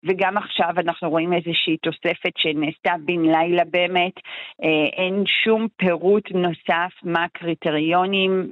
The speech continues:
או... או איזה שהם הסברים מעבר להתווספו, אה, שני פרסים בעקבות מלחמת, אה, הם קוראים לזה אגב מלחמת חרבות ברזל, זה גם מעניין, אה, שהם נכנסו כבר את השם, למרות שכמה שידוע לי הוא, הוא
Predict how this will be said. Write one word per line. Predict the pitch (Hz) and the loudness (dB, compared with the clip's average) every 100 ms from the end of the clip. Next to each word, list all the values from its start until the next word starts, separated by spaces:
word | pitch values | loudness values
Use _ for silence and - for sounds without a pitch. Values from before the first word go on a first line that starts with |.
| 147 | -4
או... | - 160 151 147 143 - - - - | 0 2 2 0 -2 -10 -20 -16 -2
או | 156 147 117 | 2 2 2
איזה | 185 185 170 | 2 0 -2
שהם | - 160 156 | 0 0 0
הסברים | 160 - 147 170 180 190 190 | -4 -4 -2 0 0 0 2
מעבר | 165 - 175 170 165 160 | 0 2 0 0 0 0
להתווספו, | 165 156 151 175 - 131 165 - - - 226 220 185 - _ - | 2 2 2 -2 -4 -4 -6 -6 -16 -2 2 4 2 -2 _ -2
אה, | 151 147 147 147 | 2 2 2 0
שני | 143 - 175 175 175 156 | -2 -4 0 2 0 0
פרסים | 165 151 - - 220 220 196 | 0 -2 -2 0 0 2 0
בעקבות | 170 139 156 160 | -2 0 -2 0
מלחמת, | 160 147 - 175 160 - | 0 -2 0 0 0 0
אה, | 151 123 | 0 0
הם | 151 | -2
קוראים | 147 156 160 | -2 0 0
לזה | 151 143 | 2 0
אגב | 135 156 135 | 2 -2 -2
מלחמת | 143 - 139 - | -2 0 -2 0
חרבות | - 135 131 143 139 - | -2 0 0 0 -2 -2
ברזל, | 123 117 139 156 180 | -2 0 0 0 -2
זה | 143 | -4
גם | 135 139 | -2 -2
מעניין, | 135 131 139 160 196 - - - _ 143 | -2 -2 0 -2 -4 -14 -20 -20 _ -6
אה, | 139 139 139 139 135 135 _ | -2 0 2 2 0 -4 _
שהם | - 143 147 | -6 -2 0
נכנסו | 151 139 - - 185 | -2 -4 -10 -4 -4
כבר | - 147 143 | -2 -2 -2
את | 151 | -2
השם, | 147 196 180 | 0 0 2
למרות | 160 151 147 | 0 0 -2
שכמה | - 143 - 135 147 | -2 -4 -4 -6 -4
שידוע | - 139 131 143 | -2 -2 0 0
לי | 139 | 0
הוא, | 143 143 - | 0 0 -2
הוא | 147 | -8